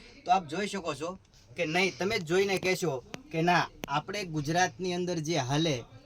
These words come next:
એ જ બધા કલર છે, જેની અંદર બ્લુ છે, બ્લેક છે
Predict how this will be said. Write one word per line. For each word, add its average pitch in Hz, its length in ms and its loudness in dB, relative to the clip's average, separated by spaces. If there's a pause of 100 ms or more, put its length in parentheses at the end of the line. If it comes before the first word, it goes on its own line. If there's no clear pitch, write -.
(240)
એ 185 160 2
જ 156 60 -6
બધા 160 280 2
કલર 156 380 -2
છે, 151 280 -4 (560)
જેની 170 320 0
અંદર 196 340 -2 (160)
બ્લુ 156 480 0
છે, 185 240 -2
બ્લેક 156 500 -2
છે 185 380 0